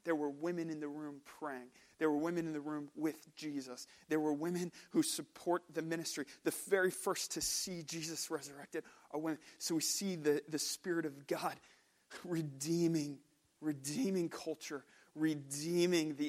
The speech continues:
image of God in women and lifting, lifting it up so that they're not second-class citizens, but rather seen as image bearers of God. This is beautiful. Both men and women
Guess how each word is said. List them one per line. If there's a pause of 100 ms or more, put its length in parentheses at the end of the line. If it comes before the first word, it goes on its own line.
image
of
God
in
women
and
lifting, (220)
lifting
it
up (140)
so
that
they're
not
second-class
citizens,
but
rather (240)
seen
as
image
bearers
of
God.
This
is
beautiful. (460)
Both
men
and
women